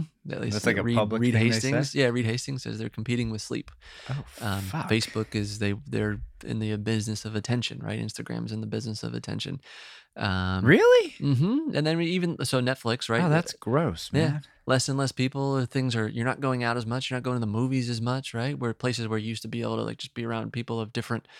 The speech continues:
Speaker 1: backgrounds, socioeconomic, whatever. Um, but you're doing that all at home now, and Amazon, right? Everything's shipped right to your door. You don't have to even go shopping anymore. So there's less and less of that actual interaction with, eh,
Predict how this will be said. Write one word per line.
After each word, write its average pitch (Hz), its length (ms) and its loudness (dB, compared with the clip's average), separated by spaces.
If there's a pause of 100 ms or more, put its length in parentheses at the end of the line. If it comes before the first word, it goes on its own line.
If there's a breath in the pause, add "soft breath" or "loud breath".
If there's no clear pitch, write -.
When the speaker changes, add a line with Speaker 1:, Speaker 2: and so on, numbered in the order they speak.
(300 loud breath)
Speaker 1:
backgrounds, 117 480 0
socioeconomic, 113 720 -2 (100)
whatever. 110 480 0 (180)
Um, 107 400 -2 (380 soft breath)
but 120 100 -2
you're 123 80 2
doing 135 200 2
that 131 100 2
all 131 160 4
at 110 60 0
home 113 280 0
now, 50 400 -6
and 113 180 -4
Amazon, 107 600 -2
right? 107 160 -4
Everything's 107 340 -4
shipped - 260 -8
right 110 120 -4
to - 100 -10
your 110 80 -2
door. 107 220 0
You 113 60 -2
don't 113 100 -4
have 110 80 -4
to 113 80 -6
even 113 180 -10
go 110 160 -2
shopping 101 380 -6
anymore. 101 380 -4 (640 loud breath)
So - 200 0
there's 113 220 2
less 123 360 2
and 117 120 0
less 120 260 -2
of 104 180 -2
that 98 260 0 (680)
actual 113 280 -8
interaction 104 520 -4
with, 98 120 -8 (720)
eh, 117 160 -2